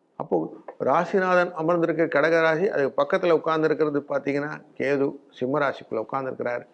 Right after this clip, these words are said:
அந்த தடையை உடைக்கிறதுக்கான ஒரு விஷயம் கிடைக்கணும்னா நமக்கு சங்கடகர சதுர்த்தின்னு இருக்குது இந்த வாரத்துல.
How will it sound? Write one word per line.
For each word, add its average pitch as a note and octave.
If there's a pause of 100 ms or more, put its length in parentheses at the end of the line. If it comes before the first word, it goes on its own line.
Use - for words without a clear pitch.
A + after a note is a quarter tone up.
(440)
அந்த B2
தடையை F3
உடைக்கிறதுக்கான G3
ஒரு E3+
விஷயம் F3
கிடைக்கணும்னா E3+
நமக்கு D3
சங்கடகர E3+
சதுர்த்தின்னு D3+
இருக்குது C#3
இந்த B2+
வாரத்துல. B2+